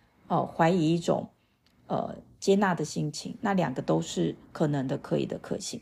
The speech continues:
的。好，那再来他下面呢，就讲到说，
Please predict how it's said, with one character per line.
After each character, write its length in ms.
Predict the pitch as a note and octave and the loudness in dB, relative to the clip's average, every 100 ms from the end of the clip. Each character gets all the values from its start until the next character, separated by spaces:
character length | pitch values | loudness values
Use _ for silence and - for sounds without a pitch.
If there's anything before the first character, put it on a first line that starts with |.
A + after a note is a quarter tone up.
| - | -6
的。 180 | - - _ _ _ _ - | -6 -6 _ _ _ _ -12
好， 280 | - - - - - - - - | -8 -8 -12 -20 -20 -20 -20 0
那 280 | A#3 A3 G#3 | 4 6 4
再 240 | G3+ B3 | 6 8
来 180 | A3+ F#3+ | 10 8
他 240 | F#3 G#3 G3+ | 4 2 0
下 300 | G3 A3 G3 | 4 4 6
面 340 | G3 F#3 F3 | 6 4 4
呢， 300 | E3 E3 E3+ | 2 2 0
就 220 | E3 F#3+ | 2 4
讲 340 | F3 F#3+ - - | 4 0 -4 -4
到 320 | - F3 D#3+ | 2 4 4
说， 640 | D3+ - - F3 E3+ E3 F3+ | 0 -4 4 8 8 6 2